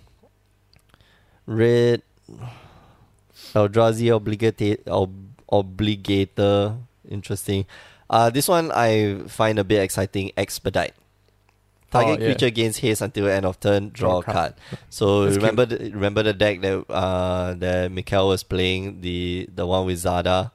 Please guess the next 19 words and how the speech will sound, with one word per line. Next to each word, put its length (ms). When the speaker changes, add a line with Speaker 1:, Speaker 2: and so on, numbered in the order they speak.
Speaker 2:
Ah, 360
okay. 100
Speaker 1:
So, 380
uh, 340
and 160
he 140
was 180
asking 380
for 180
more 280
one 520
mana 420
spells 720
that 320
are 180
cantrips 840
and 320
give 200
abilities. 840